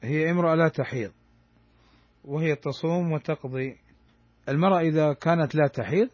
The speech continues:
تصوم الشهر كاملًا، وإذا أفطرت منه لمرض أو سفر تقضي،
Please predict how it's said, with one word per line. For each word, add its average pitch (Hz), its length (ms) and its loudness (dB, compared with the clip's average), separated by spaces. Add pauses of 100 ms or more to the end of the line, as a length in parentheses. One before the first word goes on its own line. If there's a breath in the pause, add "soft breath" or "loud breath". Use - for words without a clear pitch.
(200)
تصوم 254 340 0
الشهر 214 340 2
كاملًا، 151 480 2
وإذا 151 240 0
أفطرت 156 340 0
منه 151 180 2
لمرض 139 380 0
أو 131 120 -4
سفر 170 400 0 (720 soft breath)
تقضي، 160 460 -4